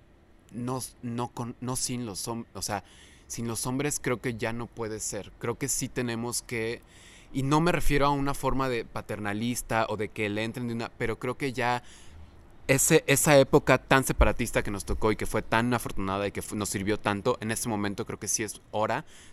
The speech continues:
de empezar a abrir las puertas a los vatos, güey, porque siguen pasando estas cosas. O sea, el novio la destazó, güey. O sea, siguen ocurriendo estas cosas. Seguramente había alguien que sabía.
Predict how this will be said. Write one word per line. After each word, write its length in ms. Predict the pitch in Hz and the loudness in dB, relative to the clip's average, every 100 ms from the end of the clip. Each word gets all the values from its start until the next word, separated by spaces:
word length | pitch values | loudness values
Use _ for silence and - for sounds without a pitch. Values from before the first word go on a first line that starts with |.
| - | -8
de 60 | |
empezar 320 | 101 - 120 117 | -4 -2 2 2
a 20 | |
abrir 180 | 127 113 | 2 0
las 160 | 110 | -2
puertas 460 | - 104 117 110 - - - - - - _ _ - | -2 -2 -2 -6 -8 -16 -20 -20 -20 -20 _ _ -2
a 100 | 117 | 0
los 220 | 110 107 | 0 0
vatos, 360 | 120 110 123 113 | 0 2 -2 -2
güey, 260 | 113 123 - | -4 -4 -8
porque 240 | 117 - - | -10 -8 -8
siguen 460 | - 135 120 123 - - | -6 -6 -6 -8 -12 -10
pasando 460 | 120 - 131 117 113 | -4 -4 -4 -6 -8
estas 300 | - 110 - | -8 -8 -8
cosas. 360 | 110 - 92 - | -8 -10 -12 -10
O 60 | |
sea, 220 | - 107 - | -10 -8 -10
el 240 | 107 117 | -10 -8
novio 420 | 120 123 131 123 - | -6 -6 -6 -8 -10
la 320 | 110 101 98 | -12 -10 -10
destazó, 600 | 101 92 - 90 - 104 | -10 -12 -10 -8 -6 -8
güey. 220 | 92 85 - | -10 -12 -10
O 80 | 95 | -10
sea, 140 | 107 | -8
siguen 360 | - 123 131 123 | -8 -6 -6 -6
ocurriendo 360 | 101 104 104 | -8 -10 -10
estas 240 | 107 101 - | -10 -12 -12
cosas. 320 | 101 92 82 | -10 -12 -10
Seguramente 640 | - 107 123 123 113 - | -8 -6 -6 -6 -8 -6
había 200 | 110 110 | -6 -4
alguien 220 | 104 104 101 | -6 -6 -10
que 100 | 92 | -10
sabía. 380 | 92 95 95 | -10 -8 -8